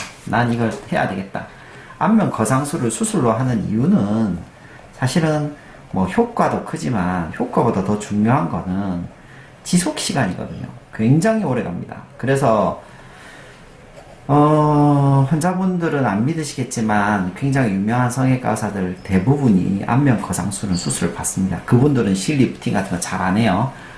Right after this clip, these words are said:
그래서 지속 시간에서 효과가 있기 때문에 본인이 만약 "나는 이거 굉장히 오래가는 뭔가를 하고 싶다." 그러면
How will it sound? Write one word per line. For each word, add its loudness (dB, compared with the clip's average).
그래서 2
지속 2
시간에서 0
효과가 -4
있기 -8
때문에 -2
본인이 8
만약 0
"나는 0
이거 -4
굉장히 2
오래가는 2
뭔가를 0
하고 -8
싶다." -10
그러면 2